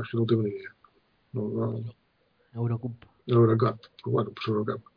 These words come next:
Speaker 1: Ya podría renunciar de entrada, porque es que eso, además, es que económicamente es un,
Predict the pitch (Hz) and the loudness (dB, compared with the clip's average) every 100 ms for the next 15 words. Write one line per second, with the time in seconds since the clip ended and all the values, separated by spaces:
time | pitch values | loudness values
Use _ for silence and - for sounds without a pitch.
0 | - - _ _ - 120 131 120 110 101 | -20 -20 _ _ 4 10 10 10 6 -2
1 | - 101 101 101 104 107 101 - 107 - | 4 6 6 2 2 2 0 -6 -6 -2
2 | 113 127 117 - - - 107 117 - - | 4 4 4 -2 -20 -6 0 2 2 0
3 | 120 - 131 123 123 135 127 123 131 135 | -2 0 0 4 6 8 10 8 8 6
4 | - 117 110 | 6 6 4